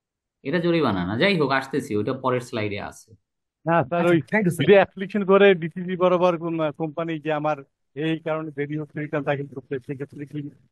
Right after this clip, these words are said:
Speaker 2: ডিসিসি ইন্টারেস্টটা ইম্পোজ করবে?
Speaker 1: <laughs> এই যে দেখেন, তার মানে আপনি একটু আগের ক্লাসটা শোনেন নাই, না? এটা নিয়ে কতক্ষণ গেছে, যাই হোক আর কি।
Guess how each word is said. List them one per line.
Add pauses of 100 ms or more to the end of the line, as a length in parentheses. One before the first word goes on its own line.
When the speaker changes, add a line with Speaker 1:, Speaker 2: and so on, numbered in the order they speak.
(140)
Speaker 2:
ডিসিসি
ইন্টারেস্টটা
ইম্পোজ
করবে? (2250)
Speaker 1:
<laughs> (640)
এই
যে
দেখেন,
তার
মানে
আপনি
একটু
আগের
ক্লাসটা
শোনেন
নাই,
না? (1700)
এটা
নিয়ে
কতক্ষণ
গেছে,
যাই
হোক
আর
কি।